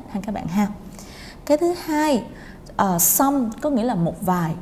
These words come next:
và theo sau nó sẽ là danh từ đếm được và không đếm được luôn, cả hai loại đều đúng.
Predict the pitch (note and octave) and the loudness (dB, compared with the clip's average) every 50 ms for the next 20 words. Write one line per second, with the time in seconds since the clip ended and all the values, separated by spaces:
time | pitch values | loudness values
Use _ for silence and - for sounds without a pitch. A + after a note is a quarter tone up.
0 | - - - F3+ F3 - A3 A3+ A3+ A3 - A#3 A3+ A3 A3 A3 A#3 C4 D#4 - | -10 -4 -4 -4 -2 0 -2 -2 0 0 0 2 2 4 4 4 2 2 -2 -2
1 | - F#3+ G3 - G#3 - F#3 G#3 G#3 G3 F3 D#3 E3 E3 A3 C#4+ D4 A#3+ - - | 0 0 0 0 2 2 2 2 2 2 4 4 4 4 4 4 2 2 2 0
2 | - - D#3+ D3+ D3+ - - G#3 G3 G3 F#3 G#3 B3+ B3+ F#3+ F3 - - - F#3+ | -2 -4 -4 -4 -4 -4 -4 -2 0 0 0 0 2 2 2 2 2 2 4 4
3 | G#3+ G#3+ G3+ F#3+ F#3+ - - F3+ G3+ A3+ A3 G3 F3 E3 - - - E3+ D#3 D#3+ | 4 4 2 0 -6 -8 -6 -6 -4 -4 -4 -2 -4 -4 -4 -2 -2 -2 0 2
4 | D#3+ F3+ G3+ C4 F#4 | 2 2 4 2 2